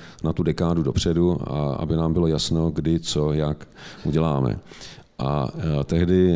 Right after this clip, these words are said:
e, minister Zaorálek, e, tak mávnul rukou a řekl: „Na to je, pane generále, dost času.“ A když jsme se potom potkali, e, na, e, na jednání, e, Severoatlantické rady,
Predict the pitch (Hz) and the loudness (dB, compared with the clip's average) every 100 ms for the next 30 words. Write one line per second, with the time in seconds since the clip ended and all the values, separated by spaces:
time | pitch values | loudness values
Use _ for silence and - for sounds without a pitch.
0 | 78 78 73 78 80 80 90 71 76 80 | 4 2 2 2 2 0 0 0 2 2
1 | 82 85 82 - 78 71 78 78 69 76 | 2 0 0 -2 -2 -2 -2 -2 0 0
2 | 80 76 67 67 71 71 69 65 62 67 | 0 0 -2 -2 -4 -4 -4 -4 -2 -2
3 | 65 69 64 64 58 60 60 - - - | -2 0 0 0 -2 -4 -4 -6 -6 -4
4 | - 64 - - - - - - - - | -2 -4 -6 -14 -18 -16 -14 -14 -8 -2
5 | 85 123 120 117 120 113 98 - 113 120 | 2 2 2 2 2 2 2 2 0 2
6 | 113 - 101 87 87 87 87 87 85 82 | 0 -2 -2 2 2 2 2 2 2 2
7 | 80 71 78 80 80 82 87 95 95 101 | 2 2 2 2 2 2 2 2 4 4
8 | 95 85 78 73 - 82 90 90 - 85 | 4 4 2 0 0 0 0 -2 -2 -2
9 | 87 90 - 104 80 76 80 | 0 -2 -2 -2 0 0 0